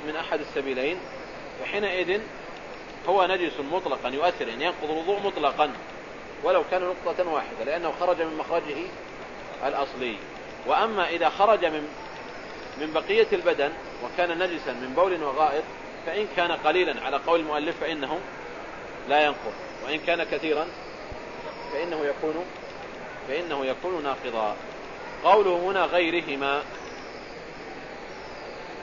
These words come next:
هل المراد به السبيل؟ نعم، من غير السبيلين، أو ماذا؟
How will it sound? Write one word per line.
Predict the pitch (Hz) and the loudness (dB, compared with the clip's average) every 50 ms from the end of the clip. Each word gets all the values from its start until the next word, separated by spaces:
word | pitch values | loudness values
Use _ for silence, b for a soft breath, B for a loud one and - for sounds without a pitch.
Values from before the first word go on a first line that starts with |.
| - - - | -10 0 2
هل | 165 180 190 | 2 4 4
المراد | 175 170 170 175 170 170 - | 4 4 4 4 4 4 0
به | 170 160 156 143 120 - - | -2 -2 -2 -4 -6 -6 -8
السبيل؟ | 117 - - - 151 143 151 165 185 202 196 - - - - - - - - - - - - - - - - - - - - - - - - - - - - - - 123 | -8 -8 -4 -4 -2 0 2 4 4 4 2 0 -10 -12 -12 -12 -12 -12 -12 -12 -12 -12 -12 -12 -12 -12 -12 -12 -12 -12 -12 -12 -12 -12 -12 -12 -12 -12 -12 -10 -6 -2
نعم، | 127 147 175 196 - - - - - - - - - 127 | 0 0 0 -2 -4 -10 -12 -12 -12 -12 -12 -10 -8 -8
من | 139 | -4
غير | 139 160 175 170 | 0 2 2 2
السبيلين، | 160 - - 156 147 151 147 151 160 175 190 196 - - - - - - - - - - - - - - - - 160 165 156 147 131 123 - 127 - - - - - - - - - - - - - - - 175 175 - - - - - - 175 - - - 135 | 0 0 -2 -2 -2 0 2 2 2 2 0 -4 -10 -12 -12 -12 -12 -12 -12 -12 -12 -12 -12 -12 -12 -12 -12 -8 -6 -4 -4 -4 -6 -8 -8 -8 -10 -10 -10 -10 -10 -10 -10 -10 -10 -10 -10 -10 -10 -10 -8 -8 -8 -8 -10 -12 -12 -10 -8 -8 -8 -6 0 2
أو | 147 165 | 2 4
ماذا؟ | 165 165 156 151 143 151 151 | 4 4 2 2 2 0 -2